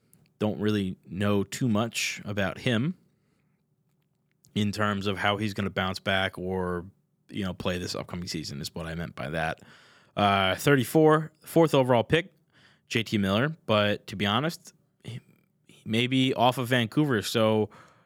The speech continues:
that may, that pick may change depending on where he ends up, if he ends up somewhere, or, uh, what happens. Uh, thirty-fifth overall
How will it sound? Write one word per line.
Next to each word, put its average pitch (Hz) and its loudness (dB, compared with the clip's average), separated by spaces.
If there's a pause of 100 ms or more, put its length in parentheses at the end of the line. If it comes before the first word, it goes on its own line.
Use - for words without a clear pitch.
(100)
that 120 2
may, 127 2 (200)
that 120 0
pick 131 0
may 120 2
change 127 -2
depending 110 0
on 101 2
where 110 2
he 113 -2
ends 104 -2
up, 107 2
if - -4
he 90 -2
ends 104 -2
up 196 -4
somewhere, 143 2
or, 117 2 (760)
uh, 104 4
what 101 2
happens. - -6 (880)
Uh, 104 2
thirty-fifth 147 4
overall 139 4